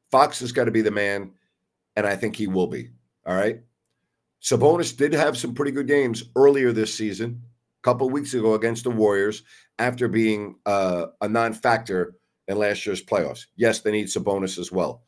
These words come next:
But Klay Thompson, can't let him get off, because if you get Thompson and Curry, then you get, that's a very difficult team to beat. Fox,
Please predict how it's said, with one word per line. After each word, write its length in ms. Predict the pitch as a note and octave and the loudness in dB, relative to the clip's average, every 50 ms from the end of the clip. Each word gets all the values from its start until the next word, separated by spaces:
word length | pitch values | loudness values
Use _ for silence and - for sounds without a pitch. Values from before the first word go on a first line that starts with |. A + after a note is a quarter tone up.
| _ _ _ _ _ _ _ _ | _ _ _ _ _ _ _ _
But 300 | _ G2+ G2 F#2+ F2 - - - _ _ _ _ _ | _ 0 0 2 0 -2 -6 -14 _ _ _ _ _
Klay 220 | - - C3 D3 - | -2 2 2 2 2
Thompson, 680 | C#3 C3+ C3 C3 A#2+ A#2+ B2 B2 B2 B2 B2 B2 - _ _ _ _ _ _ _ _ _ _ _ _ | 2 2 2 2 2 0 0 0 0 0 -4 -8 -14 _ _ _ _ _ _ _ _ _ _ _ _
can't 200 | - A#2 B2 - | 0 0 2 2
let 120 | B2+ B2+ | 2 0
him 100 | C3 B2+ | 0 2
get 140 | B2 B2+ A#2+ | 0 2 4
off, 280 | A#2 A2+ A2+ A2 - - _ _ _ _ _ _ _ _ _ _ _ _ _ _ _ _ _ _ _ | 4 4 4 2 -2 -10 _ _ _ _ _ _ _ _ _ _ _ _ _ _ _ _ _ _ _
because 280 | - F#2 G#2+ A2 G#2 - | -6 -2 -2 -2 -2 -2
if 180 | - G2+ - | -4 -6 -6
you 60 | F#2+ G2 | -4 2
get 220 | C#3 C#3+ C#3+ C#3+ | 2 2 2 2
Thompson 400 | - C3 C3+ C3 A#2+ - B2+ G#2+ | 0 0 0 0 0 -2 -4 -4
and 240 | - A#2 C3 C#3 A#2+ | -2 -2 -2 -2 0
Curry, 420 | B2 A2 G#2 G2 F#2+ F#2+ F#2 - - _ _ _ _ _ _ _ _ | 0 0 2 2 0 -2 -4 -6 -14 _ _ _ _ _ _ _ _
then 160 | - A#2+ B2 B2 | 0 2 2 2
you 80 | B2 | 2
get, 200 | G#2+ A#2+ A2+ A#2+ | 2 0 -2 -2
that's 220 | B2 A#2+ A#2 A#2+ A#2 | -2 -4 -2 -2 -4
a 40 | F#2+ | 0
very 240 | F#2 A2 A#2 A#2+ A#2 | 4 4 4 6 4
difficult 360 | A2 G#2+ G#2 F#2 F#2+ F#2+ F#2 | 2 0 0 -4 -6 -8 -8
team 200 | - G#2 F#2+ F#2+ | -8 -8 -4 -4
to 80 | F#2 | -4
beat. 260 | - - D#2 B1+ - - _ _ _ _ _ _ _ _ _ _ _ _ _ _ _ _ _ _ _ _ _ - | -4 -4 -8 -10 -10 -16 _ _ _ _ _ _ _ _ _ _ _ _ _ _ _ _ _ _ _ _ _ 2
Fox, 460 | B2+ C3 C#3+ C#3+ - - - - | 4 4 4 2 -2 -8 -14 -14